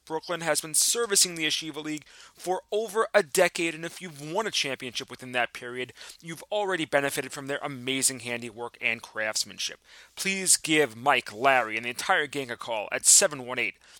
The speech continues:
seven six nine, four one one one for all of your trophy and plaque needs. Again, I'm your host, Elliot Weiselberg, coach, official, analyst. But most of all, like you,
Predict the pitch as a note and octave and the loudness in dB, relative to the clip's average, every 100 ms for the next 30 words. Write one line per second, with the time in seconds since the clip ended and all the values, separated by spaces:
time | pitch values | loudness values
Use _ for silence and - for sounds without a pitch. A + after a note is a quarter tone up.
0 | - - G3 D#3 C3+ C#3 - B2 A2 G#2 | -2 8 8 8 6 4 4 2 2 2
1 | F2+ - D3+ C#3 A2 A2+ F#2+ F2+ G2+ C3 | -2 -8 -2 -2 0 -2 -2 -10 -10 4
2 | E3+ C3 A2+ F#2+ D#2+ - C#3+ E3 D3+ C3 | 4 4 -6 -10 -8 -4 0 4 2 2
3 | C#3 - C3+ B2 C3 - A2 A#2+ - A2+ | -4 -2 -2 -2 -4 0 2 2 -2 0
4 | A2 A2+ E2+ G2+ G#2 D#2+ - - - - | 2 2 -2 -10 -8 -6 -4 -4 -6 -20
5 | _ - - F#3 E3+ G3+ F#3 F3 F3 E3 | _ -20 -2 -2 6 8 8 6 2 2
6 | F3+ - - D#3 D3 C3 A#2 B2 A#2+ A#2+ | 4 4 4 0 2 0 2 2 2 -6
7 | A2+ F#2+ - - - - F3+ - - - | -8 -8 -12 -20 -6 -4 0 0 0 -4
8 | _ _ - - D3 - - B2+ B2+ F#2+ | _ _ -6 0 0 -2 2 6 6 4
9 | - - - - - C#3 D3 - C3+ C3+ | 0 0 -4 -16 -6 2 2 2 2 4
10 | C3 D3+ - D3+ D#3+ | 6 2 0 -8 -8